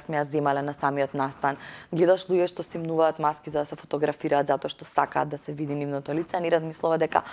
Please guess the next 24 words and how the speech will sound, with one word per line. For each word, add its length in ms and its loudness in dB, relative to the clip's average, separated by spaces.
здравието 420 4
е 40 2
поскапо 500 -2
од 120 -2
таа 200 2
фотографија 500 -2
што 140 -16
ќе 140 -6
ја 20 -8
ставиш 320 0
на 80 -10
Инстаграм. 480 -4
Не 120 2
се 140 2
контролираме, 760 4
тешки 300 0
сме 220 0
за 480 2
да 160 -2
не 220 -2
човек 380 0
стави 300 0
во 180 0
ред 260 2